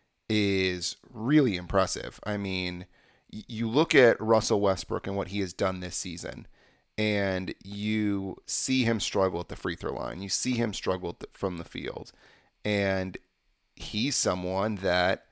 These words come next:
still believes in himself. And you brought up that quote and what he said post-game. And for him to go to the line with seventeen seconds left, one oh nine, one oh eight, and hit both free throws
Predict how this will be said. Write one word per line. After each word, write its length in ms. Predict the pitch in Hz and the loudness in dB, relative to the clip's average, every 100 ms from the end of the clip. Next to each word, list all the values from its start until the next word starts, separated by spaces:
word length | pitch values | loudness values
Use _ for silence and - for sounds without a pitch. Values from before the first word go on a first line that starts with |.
| _ _ _ _ _ _ _ | _ _ _ _ _ _ _
still 800 | - - - 123 117 131 143 135 101 | -8 -4 -2 4 6 8 6 2 -2
believes 440 | 113 107 110 98 | -2 0 0 -2
in 80 | 69 | -6
himself. 520 | - - - - - _ _ _ _ _ | -6 -6 -6 -12 -20 _ _ _ _ _
And 400 | 113 107 101 95 - - | -2 2 2 0 -4 -8
you 120 | - 104 | -6 2
brought 220 | 113 107 | 8 8
up 100 | 104 | 8
that 160 | 101 | 4
quote 380 | - - 101 - - | 4 4 4 4 -4
and 120 | 101 | -4
what 100 | 98 | -2
he 40 | 95 | 0
said 240 | - 95 | 0 2
post-game. 520 | 107 139 - - 62 - | 4 4 2 -4 -6 -4
And 180 | 98 | -6
for 120 | 95 98 | -4 -2
him 180 | 127 | 0
to 60 | 143 | 2
go 180 | 117 113 | 4 4
to 80 | 104 | 4
the 140 | 98 | -2
line 460 | 90 82 67 69 101 | -2 -4 -6 -8 -8
with 100 | 101 | -8
seventeen 540 | - 101 117 110 110 | -2 0 2 0 -2
seconds 380 | 98 101 110 95 | 2 0 0 -6
left, 360 | 87 87 98 - | -4 -4 -6 -2
one 220 | 101 110 | 0 2
oh 80 | 107 | 2
nine, 360 | 98 95 95 | 0 0 0
one 140 | 95 90 | -2 -4
oh 140 | 87 | -4
eight, 260 | 76 73 - _ _ _ - | -4 -8 -12 _ _ _ -8
and 180 | 104 | -4
hit 200 | 98 120 | -2 0
both 240 | - 107 101 | 2 2 2
free 200 | - 147 | 2 0
throws 520 | - 87 67 107 - | 0 0 0 -2 -6